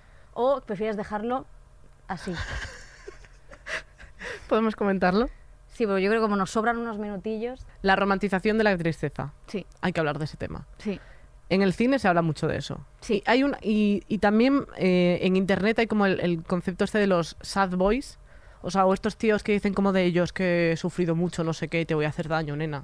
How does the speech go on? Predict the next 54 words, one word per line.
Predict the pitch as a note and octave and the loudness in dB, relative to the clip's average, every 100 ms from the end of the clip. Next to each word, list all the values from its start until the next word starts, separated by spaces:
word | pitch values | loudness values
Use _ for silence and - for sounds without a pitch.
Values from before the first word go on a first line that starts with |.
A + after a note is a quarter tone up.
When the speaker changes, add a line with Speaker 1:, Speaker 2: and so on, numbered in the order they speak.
| - | -6
Speaker 2:
¿Sabes? | F3+ D#3+ | -4 -4
Este | D#3+ E3+ | -4 -4
tipo | F3 F3 | 0 2
de | |
Speaker 1:
¿Qué? | F3+ | 4
Speaker 2:
gente. | G#3 C4 D#3 - - - | 4 2 -2 -6 -20 -16
Tía, | - D3+ - | -4 -2 0
este | F#3 | 0
tipo | G#3 F#3+ G#3+ | 0 4 4
de, | G3+ | 4
de, | F#3+ G3 G3 | 2 2 2
de | G3 | 0
tíos | - G#3 G3 - | 4 4 4 2
que | G#3 | 0
te | G#3 | 2
venden | G3+ G#3 G#3 | 2 2 0
y | F3 | 2
que | F#3+ | 2
a | |
la, | F3+ | 2
que | - - F3+ | 0 2 2
a | |
muchas | E3+ F3+ - F#3+ | 4 0 0 2
les | G3 F#3 | 2 2
gusta. | A#3 D4 - D3+ | 0 0 -2 -2
Speaker 1:
Sí. | - - A#3+ E3 C#3+ | -4 -2 0 0 -2
Speaker 2:
En | G#3+ G#3 | 0 4
plan, | A3 G3+ | 4 4
como | G#3 G#3 | 0 0
estos | G#3+ A#3+ G#3+ | 0 -2 -2
atormentados, | G#3+ G#3 G3 F#3+ F3+ G#3 G#3 G#3 G3+ | 0 0 2 0 4 4 6 4 2
que | - G3 | -2 -6
sufren | F#3+ G#3 G3+ | -4 -2 0
muchísimo, | G3 - G#3 G#3 - G3+ G3 F#3+ F#3 - - - - | 0 0 -2 0 0 0 2 0 -2 -6 -20 -12 -4
y | |
entonces | G3+ F#3+ G3+ | -2 0 0
que | G#3+ | 0
te | G3 | 2
van | G3 | 2
a | |
hacer | G3+ G3+ | 2 2
daño | G3+ G3+ | 2 2
porque | F3+ E3 | -2 -2
ellos | F#3 F3+ | -2 -2
han | F#3+ | -4
sufrido | F3+ F3+ F#3+ F#3 | -4 -2 -2 0
mucho | F#3 - F3+ | -2 -2 -2
en | |
el | F3+ | 0
Speaker 1:
Sí. | |
Speaker 2:
pasado. | G3+ F3 G3+ F3+ D3+ - - | 0 2 0 0 -2 -8 -14
Speaker 1:
Sí. | - A#3+ - - - - - - - | -4 -4 -4 -18 -20 -20 -20 -20 -14
Speaker 2:
Y, | - - - | -10 -8 0
y, | A3+ A3 | 2 2